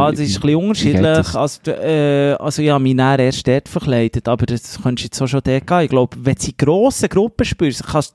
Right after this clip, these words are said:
Speaker 2: kann es sehr, äh, amüsant sein. Also dann kannst du dir wirklich die Härte geben, natürlich.
Speaker 1: Mhm.
Speaker 2: Weil
Speaker 1: Ausser jemand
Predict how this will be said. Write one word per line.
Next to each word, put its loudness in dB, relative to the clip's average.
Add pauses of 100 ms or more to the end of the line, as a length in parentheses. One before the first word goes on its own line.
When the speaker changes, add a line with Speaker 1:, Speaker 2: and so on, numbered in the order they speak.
Speaker 2:
kann -2
es -6
sehr, 2
äh, 4 (300)
amüsant 0
sein. 2
Also 0
dann 0
kannst -2
du 0
dir -4
wirklich -4
die -2
Härte -2
geben, 0
natürlich. -4
Speaker 1:
Mhm. 0
Speaker 2:
Weil 2
Speaker 1:
Ausser 2
jemand 0